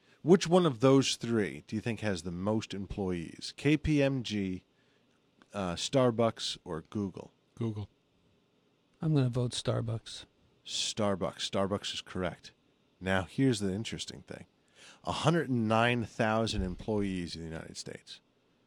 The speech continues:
Speaker 2: In Starbucks.
Speaker 1: In Starbucks.
Speaker 3: Hundred and nine thousand?
Speaker 1: Thousand.
Speaker 3: Okay, got it.
Speaker 1: K P M G, twenty thousand. Take a gander at how many employees at Google.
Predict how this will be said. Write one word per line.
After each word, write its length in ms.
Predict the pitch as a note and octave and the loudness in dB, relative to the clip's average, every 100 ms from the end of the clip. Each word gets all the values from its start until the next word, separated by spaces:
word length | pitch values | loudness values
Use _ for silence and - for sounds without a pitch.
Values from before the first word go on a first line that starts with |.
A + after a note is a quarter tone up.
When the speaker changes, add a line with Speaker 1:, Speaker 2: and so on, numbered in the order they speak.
| _ - | _ -6
Speaker 2:
In 100 | A#2+ | -2
Starbucks. 600 | A2 - G#2+ F#2 - - - | 0 0 0 -2 -8 -14 -10
Speaker 1:
In 120 | F#2+ | -8
Starbucks. 680 | F#2 - C#2+ C#2 - - - _ _ _ _ _ _ _ _ _ _ _ _ _ _ _ _ | -6 -4 -4 -4 -10 -10 -18 _ _ _ _ _ _ _ _ _ _ _ _ _ _ _ _
Speaker 3:
Hundred 420 | - E3+ D3 C#3 | -2 2 2 2
and 180 | B2+ C3+ | 2 2
nine 380 | C3 C3 C3 B2+ | 2 2 2 0
thousand? 400 | - C3 C3+ A#2 | 0 0 2 4
Speaker 1:
Thousand. 420 | G#2 F#2+ E2+ - _ _ _ _ _ _ _ _ _ C#3+ | 4 2 -4 -10 _ _ _ _ _ _ _ _ _ -12
Speaker 3:
Okay, 220 | - G2+ _ | -8 -10 _
got 200 | - A#2+ | -8 -6
it. 100 | - - _ _ _ _ _ | -8 -12 _ _ _ _ _
Speaker 1:
K 240 | - D3 | 2 4
P 260 | C#3 C#3+ C#3+ | 6 4 6
M 160 | C3 B2+ | 6 4
G, 440 | B2 A#2+ - _ _ _ _ _ _ _ _ - | 4 2 0 _ _ _ _ _ _ _ _ -6
twenty 340 | - D3 C3 | 2 4 4
thousand. 500 | - A2+ G2+ - - _ _ _ _ _ _ _ _ _ _ _ _ | 0 -4 -4 -10 -14 _ _ _ _ _ _ _ _ _ _ _ _
Take 260 | - D3 D3+ | 2 2 4
a 60 | C#3 | 2
gander 440 | C3 C3 A2 G#2 | 4 4 4 2
at 80 | - | 2
how 140 | G#2 | -2
many 160 | A#2 A2 | 0 0
employees 580 | G2+ - G#2+ F#2+ F2+ E2 | -4 -4 -2 -2 -2 -6
at 120 | E2 | -8
Google. 360 | F2+ E2 C2+ | -8 -8 -10